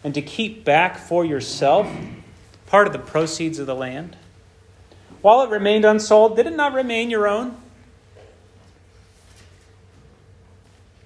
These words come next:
And after it was sold, was it not at your disposal? Why is it that you have contrived this deed in your heart? You have not lied to men,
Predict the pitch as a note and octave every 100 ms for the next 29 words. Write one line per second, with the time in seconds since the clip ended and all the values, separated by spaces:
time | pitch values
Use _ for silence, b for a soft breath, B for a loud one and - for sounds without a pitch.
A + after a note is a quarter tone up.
0 | _ E3 E3+ F#3 A#3+ A#3 A3 G3+ F#3+ -
1 | G3 G3+ G#3 F#3+ F#3+ D3 E3 G3 F#3+ F#3
2 | F3+ - E3 F#3 G3+ A3 - b b b
3 | b E3 G3 A#3+ C4+ - F3+ G3+ G#3 G3
4 | E3+ G3 F#3+ G#3 G3+ F3 - F#3+ G#3 F3
5 | D#3+ - F#3+ G3 D3+ C#3+ - A3+ E3+ -
6 | A3 E3 F#3 B2+ D3 F3 F#3 E3 - C#3
7 | D#3+ F3 C3 A#2+